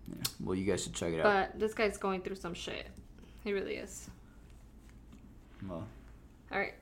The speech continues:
Speaker 2: This one was pretty long.
Speaker 1: How,
Speaker 2: Um,
Speaker 1: how long is it?
Speaker 2: sorry
Speaker 1: Oh, I
Speaker 2: about
Speaker 1: guess I
Speaker 2: that.
Speaker 1: can't tell.
Speaker 2: But, um, you know, I hope you guys enjoyed it.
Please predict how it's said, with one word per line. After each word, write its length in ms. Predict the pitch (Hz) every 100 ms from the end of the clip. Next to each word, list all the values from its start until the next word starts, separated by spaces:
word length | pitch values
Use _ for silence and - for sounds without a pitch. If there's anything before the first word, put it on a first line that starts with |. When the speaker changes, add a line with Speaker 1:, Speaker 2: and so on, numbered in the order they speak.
| -
Speaker 2:
This 140 | 240
one 120 | 254 539
was 120 | -
pretty 180 | 240 214
long. 360 | 185 180 214 - - - -
Speaker 1:
How, 240 | 247 220 214
Speaker 2:
Um, 100 | 208
Speaker 1:
how 60 |
long 200 | 95 92
is 100 | 95 -
it? 60 | - - -
Speaker 2:
sorry 220 | 233 214
Speaker 1:
Oh, 20 |
I 40 | 208
Speaker 2:
about 60 |
Speaker 1:
guess 80 | 185
I 20 | 208
Speaker 2:
that. 60 | -
Speaker 1:
can't 120 | -
tell. 120 | - - - - - - -
Speaker 2:
But, 240 | 247 240
um, 580 | 247 254 262 262 262 262 - - - - - - - - - - -
you 60 | 240
know, 120 | 247
I 80 | 247
hope 180 | 254 269
you 60 |
guys 220 | 262 262
enjoyed 320 | 254 233 240 247
it. 400 | 240 240 233